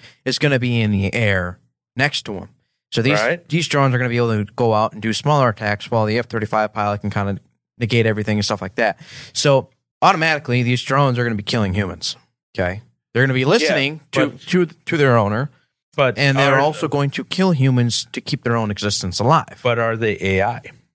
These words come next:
Speaker 2: is the question, or are they just following a program?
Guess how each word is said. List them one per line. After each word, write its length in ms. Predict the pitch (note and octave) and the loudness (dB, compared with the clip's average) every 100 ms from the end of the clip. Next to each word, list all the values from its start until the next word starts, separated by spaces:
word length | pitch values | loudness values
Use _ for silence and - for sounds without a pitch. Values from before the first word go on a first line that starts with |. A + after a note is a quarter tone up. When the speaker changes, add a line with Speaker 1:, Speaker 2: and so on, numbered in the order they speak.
| _ - | _ -6
Speaker 2:
is 160 | G#2+ | -4
the 80 | G2 | -2
question, 460 | - A2+ - - - _ _ | 0 0 0 -10 -14 _ _
or 280 | - G2+ G2+ | 0 2 2
are 40 | G2 | 0
they 160 | G2+ | -4
just 280 | F#2 F#2+ - | -4 -4 -2
following 340 | - F#2+ F#2 F2+ | 0 0 0 -6
a 60 | |
program? 560 | F2+ A2 F2 C#2 D#2+ | -4 -4 -4 -8 -12